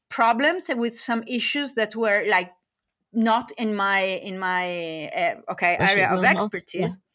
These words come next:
Speaker 2: Yeah, yeah.
Speaker 1: And, uh, she was really, um, fighting everything that we were doing, like, "Oh, no, I don't do, and that's, and I don't want, and this is not true, and this is da, da, da." She, she was refusing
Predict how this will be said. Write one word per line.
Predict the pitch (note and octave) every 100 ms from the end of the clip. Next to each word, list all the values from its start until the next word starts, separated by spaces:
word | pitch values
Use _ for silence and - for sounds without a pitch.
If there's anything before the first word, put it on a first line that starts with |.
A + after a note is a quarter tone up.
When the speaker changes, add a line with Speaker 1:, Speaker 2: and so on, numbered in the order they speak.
| -
Speaker 2:
Yeah, | G#3
yeah. | F3 _ _ _ _ -
Speaker 1:
And, | B3+ E4+ A#3 G3+ G#3+ - _ _ _ _ _
uh, | - G#3+ G#3 G#3
she | - C4
was | B3+ B3 A3+
really, | G#3+ C#4+ D#4 D#4+ E4 D#4
um, | A3 A3 A3 G#3+ G#3+ G#3+ G#3 G#3 G3+ F#3+ _ _ _ _ _
fighting | G#3+ C4 - E4+ E4 -
everything | A#3 C4 A#3+ D4 D4 D4+ D4 D4 C#4 - -
that | G#3 G#3+ A3
we | A3 A3
were | F#3 F#3+
doing, | F3+ F#3+ G#3
like, | F#3 F#3
"Oh, | C4
no, | C#4+ C#4
I | C#4
don't | A#3 B3
do, | D4 D#4
and | D4 A#3+ A3
that's, | G3+
and | A3 G#3
I | -
don't | G3+ G#3
want, | C4 C#4+ C#4+
and | C4 G#3+
this | G#3
is | G#3
not | F#3 G3
true, | - D#4
and | C#4+ A3
this | G3+
is | G3
da, | F#3+ F#3
da, | G#3+
da." | D4 D#4
She, | - B3 A#3
she | A3 C4+
was | B3 B3
refusing | A3 A#3+ A#3+ C4+ C4 C#4 C4+ B3